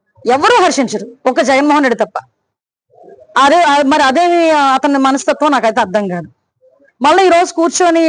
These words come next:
ఏదేదో నీతి కబుర్లు మాట్లాడే పరిస్థితి. మీరు అబ్జర్వ్ చేయండి, జగన్మోహన్ రెడ్డి ఈ సంవత్సర కాలంలో ఎవరెవరు చూడటానికి వెళ్ళాడంటే, గాంజా కొట్టి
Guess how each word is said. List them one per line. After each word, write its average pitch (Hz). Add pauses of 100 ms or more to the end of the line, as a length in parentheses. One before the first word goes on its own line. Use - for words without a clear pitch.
(120)
ఏదేదో 277
నీతి 294
కబుర్లు 269
మాట్లాడే 214
పరిస్థితి. 196 (640)
మీరు 294
అబ్జర్వ్ 302
చేయండి, 330
జగన్మోహన్ 339
రెడ్డి 330
ఈ 285 (100)
సంవత్సర 285
కాలంలో 294
ఎవరెవరు 277 (120)
చూడటానికి 254
వెళ్ళాడంటే, 226 (500)
గాంజా 320
కొట్టి 330